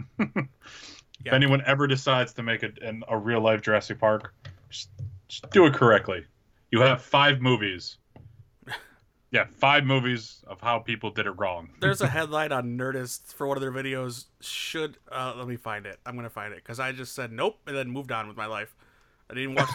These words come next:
Speaker 2: did, did not
Speaker 1: <laughs>
Speaker 2: watch the video because the answer is an easy no. Should scientists make a real world Jurassic Park? The answer's no. Moving on. No, it's, it's so wrong. <laughs>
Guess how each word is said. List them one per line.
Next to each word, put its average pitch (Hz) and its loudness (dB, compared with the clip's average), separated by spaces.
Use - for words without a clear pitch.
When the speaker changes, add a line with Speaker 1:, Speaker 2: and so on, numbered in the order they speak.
Speaker 2:
did, 175 4
did 160 -2
not 175 4
Speaker 1:
<laughs> - 0
Speaker 2:
watch 165 2
the 156 -6
video 143 -2
because 135 -6
the 123 -4
answer 151 -4
is 127 -8
an 117 -12
easy 143 -12
no. 117 -10
Should 208 2
scientists 175 -4
make 151 -4
a 139 0
real 147 -2
world 143 0
Jurassic 131 -6
Park? 117 -8
The 123 -6
answer's 151 -4
no. 175 2
Moving 202 -2
on. 202 2
No, 170 0
it's, - -10
it's 151 -4
so - -2
wrong. 160 -2
<laughs> - -12